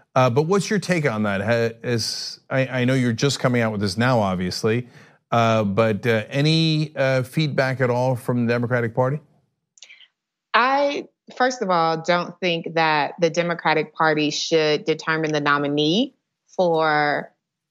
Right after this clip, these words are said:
Speaker 2: Colorado, the National Democratic Party. Coloradans should determine the nominee. And that is why we are committed to being grassroots, people-powered, and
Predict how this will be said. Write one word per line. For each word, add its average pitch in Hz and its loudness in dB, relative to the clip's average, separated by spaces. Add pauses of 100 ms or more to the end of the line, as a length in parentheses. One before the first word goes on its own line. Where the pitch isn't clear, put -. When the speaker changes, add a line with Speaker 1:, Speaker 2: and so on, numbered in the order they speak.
(120)
Speaker 2:
Colorado, 147 2
the 165 0
National 156 -2
Democratic 143 -4
Party. 139 0 (360)
Coloradans 170 2
should 151 -2
determine 143 -4
the 151 2
nominee. 143 0 (320)
And 151 2
that 160 4
is 175 -2
why 147 0
we 151 0
are 135 -2
committed 160 0
to 165 -4
being 147 -2
grassroots, 151 -2
people-powered, 143 0 (380)
and 147 0